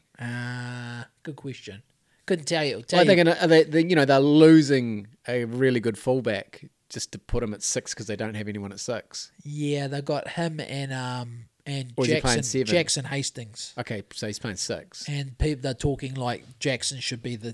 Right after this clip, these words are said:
Speaker 1: captain to take the pressure off, uh, Ka-, uh, Kalen 'cause he's, like, he's a bit of a quiet guy. So
Speaker 2: Lead by example. You don't need to talk.
Speaker 1: Exactly, mate. Look at, um,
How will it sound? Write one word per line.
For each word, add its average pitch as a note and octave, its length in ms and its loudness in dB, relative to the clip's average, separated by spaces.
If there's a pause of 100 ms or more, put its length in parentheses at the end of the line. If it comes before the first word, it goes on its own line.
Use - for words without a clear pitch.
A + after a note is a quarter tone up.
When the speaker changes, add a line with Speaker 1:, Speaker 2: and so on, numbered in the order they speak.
Speaker 1:
captain B2 400 -8
to A#2+ 80 -14
take C3 200 -8
the G2 60 -10
pressure A#2+ 460 -8
off, - 200 -10
uh, A2+ 220 -6 (460)
Ka-, - 100 -8
uh, B2 300 -8
Kalen B2 360 -10
'cause A#2 140 -10
he's, A#2 220 -8 (260)
like, B2 240 -6
he's B2 140 -10
a A#2+ 100 -6
bit A#2 380 -14
of A#2 80 -14
a A2+ 40 -14
quiet A#2+ 340 -10
guy. C#3+ 260 -8 (1600)
So C3 280 -6
Speaker 2:
Lead C#3+ 180 -2
by A#2+ 120 -2
example. B2 420 -6
You D#3 80 -4
don't B2 140 -4
need G2 180 -14
to - 40 -14
talk. D3 200 -8 (100)
Speaker 1:
Exactly, D3 640 -2
mate. B2 240 -10 (220)
Look D#3 200 -2
at, C3 120 -4
um, B2 120 -8